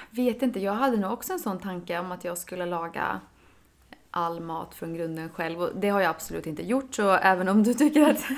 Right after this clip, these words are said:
<laughs> jag har gjort det så har det varit en annan burkmat hemma hos oss också. Men, eh, nej, men jag tyckte faktiskt att det var lite svårt i början, för jag kände att, men vad får jag ge och vad får jag inte ge? Så att jag läste på ganska mycket.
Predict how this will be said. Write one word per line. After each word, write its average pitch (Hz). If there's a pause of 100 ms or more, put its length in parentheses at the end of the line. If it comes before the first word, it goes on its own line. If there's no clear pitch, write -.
(320)
<laughs> 554
jag 302
har 285
gjort 294
det 214
så 202 (240)
har 214
det 202
varit 185
en 180
annan 170
burkmat 170
hemma 170
hos 160
oss 165
också. 175 (320)
Men, 208
eh, 202 (160)
nej, 233
men 240
jag 240
tyckte 311
faktiskt 208
att 196
det 185
var 180
lite 175
svårt 415
i -
början, 202
för 220
jag 254
kände 254
att, 214 (160)
men 269
vad 247
får 247
jag 233
ge 269
och 233
vad 226
får 226
jag 226
inte 233
ge? 196 (560)
Så -
att 214
jag 190
läste 214
på 320
ganska 226
mycket. 185